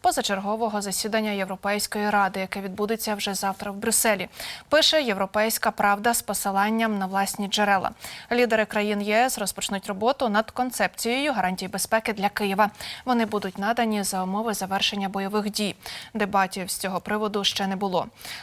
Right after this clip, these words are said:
Лише деякі держави-партнери висловлювали своє бажання надіслати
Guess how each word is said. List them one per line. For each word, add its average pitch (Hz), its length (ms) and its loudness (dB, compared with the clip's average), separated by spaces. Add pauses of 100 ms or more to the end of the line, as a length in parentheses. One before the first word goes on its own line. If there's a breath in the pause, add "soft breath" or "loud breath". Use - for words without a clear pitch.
Лише 349 280 4
деякі 220 380 2
держави-партнери 214 680 0 (320)
висловлювали 208 840 -2
своє 196 340 -4
бажання 208 480 2
надіслати 196 640 -2